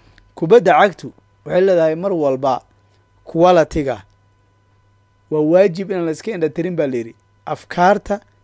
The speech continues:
iyo falsafada kubadeed. Yacni, si kasta oo ninkan uu, uu ma aragtay Burnley heerka labaad u laabatay, uu xafidi waayey.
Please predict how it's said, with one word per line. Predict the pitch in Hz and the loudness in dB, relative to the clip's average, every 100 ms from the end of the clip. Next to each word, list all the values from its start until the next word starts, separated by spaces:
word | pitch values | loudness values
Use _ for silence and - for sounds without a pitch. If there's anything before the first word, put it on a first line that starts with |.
| _ _ 190 | _ _ -6
iyo | 185 226 | -4 -4
falsafada | 180 156 170 151 175 147 | -6 -4 -6 0 0 0
kubadeed. | - 135 131 131 123 _ _ _ _ _ _ _ _ _ _ _ _ _ | -4 -2 0 0 -2 _ _ _ _ _ _ _ _ _ _ _ _ _
Yacni, | 160 156 165 165 _ _ _ _ _ _ _ _ _ _ _ _ _ _ _ _ | 0 0 -2 -6 _ _ _ _ _ _ _ _ _ _ _ _ _ _ _ _
si | - 269 | -4 -2
kasta | - 170 - 180 | 2 0 2 0
oo | 170 175 | 0 -4
ninkan | 202 175 | -4 -4
uu, | 160 170 180 - | -2 -2 -4 -4
uu | 160 | -6
ma | 185 185 | -4 0
aragtay | 156 143 - 147 | 2 2 -2 0
Burnley | 180 185 170 | 0 2 2
heerka | 185 190 | 2 2
labaad | 156 151 156 | 2 2 2
u | 190 | 2
laabatay, | 160 151 147 | 2 0 -4
uu | 185 | -4
xafidi | 156 170 233 | -4 -4 -2
waayey. | 170 120 | -2 -2